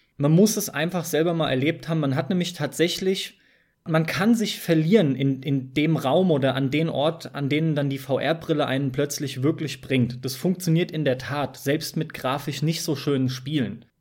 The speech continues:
Diese Immersion, wie gesagt, ist perfekt und entsprechend ist diese Horrorwirkung halt der Hammer. Wenn halt was nah auf dich dann zukommt, das ist einfach unglaublich und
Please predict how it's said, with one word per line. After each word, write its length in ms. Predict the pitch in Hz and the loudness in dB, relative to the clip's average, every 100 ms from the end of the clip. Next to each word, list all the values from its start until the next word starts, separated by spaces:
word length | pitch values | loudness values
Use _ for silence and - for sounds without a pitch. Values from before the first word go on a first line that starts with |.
| _ - | _ -2
Diese 200 | 143 - | 0 2
Immersion, 580 | 196 160 139 160 196 | 2 2 2 2 4
wie 80 | 175 | 2
gesagt, 400 | 151 139 143 - | -2 0 -2 -2
ist 120 | 131 | -10
perfekt 540 | - 127 - 220 220 - | -8 -8 -4 -4 -4 -6
und 140 | 156 | -6
entsprechend 580 | 151 - - 156 160 160 | -4 -8 -4 -2 -2 -4
ist 220 | 160 - | -6 -4
diese 220 | 135 127 | -2 2
Horrorwirkung 640 | 120 180 185 143 139 143 127 | 2 2 2 0 -2 -2 -2
halt 160 | 127 127 | -2 -2
der 180 | 101 | -6
Hammer. 320 | - 143 113 98 | -4 0 0 0
Wenn 200 | 127 135 | 0 0
halt 180 | 127 | -2
was 220 | 131 127 127 | -4 -4 -4
nah 180 | 123 | -2
auf 180 | 139 135 | -2 -4
dich 200 | 131 123 | -6 -8
dann 160 | 123 117 | -6 -6
zukommt, 480 | - 160 156 139 123 | -4 -6 -4 -6 -4
das 120 | 131 | -6
ist 180 | 131 - | -6 -6
einfach 340 | 113 117 131 | -6 -6 -6
unglaublich 720 | 131 123 113 120 139 147 - | -4 -2 0 -2 -2 -6 -6
und 340 | 120 123 120 | -2 -2 -2